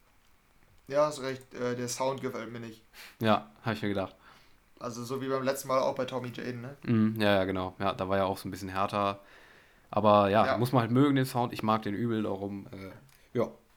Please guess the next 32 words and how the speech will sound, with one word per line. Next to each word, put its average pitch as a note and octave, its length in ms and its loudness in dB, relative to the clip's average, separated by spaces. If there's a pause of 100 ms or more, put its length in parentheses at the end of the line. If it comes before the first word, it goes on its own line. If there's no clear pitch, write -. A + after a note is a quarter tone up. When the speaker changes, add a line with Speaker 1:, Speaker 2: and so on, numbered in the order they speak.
(180)
Speaker 2:
war A2+ 200 0
der G#2+ 120 2
bei G#2+ 160 -6
mir G#2+ 160 -2
jetzt G2+ 320 -6
mit A2 120 -6
in G#2+ 100 -2
Empfehlungen G#2+ 400 0
drin. A2 240 -2 (1040)
Äh, B2+ 240 4
dann A#2 180 6
Speaker 1:
Ja. D3+ 60 6
Speaker 2:
noch C#3 220 0
ein B2 140 -4
Popsong G3+ 540 -4 (320)
von A#2+ 400 -6
Aurora, A2+ 800 2
die A#2 60 0
einen A2 100 2
neuen A#2 260 2
hatte. C3+ 260 -2
Die A2 180 -4
hat A2 140 -4
oft - 280 -6
sehr, G#2+ 360 2
sehr G2+ 160 -2
ruhige B2 600 -2
Songs, C3 460 -4
die G2 80 -10
mir G#2 100 -4
auch - 120 -8
oft, - 240 -10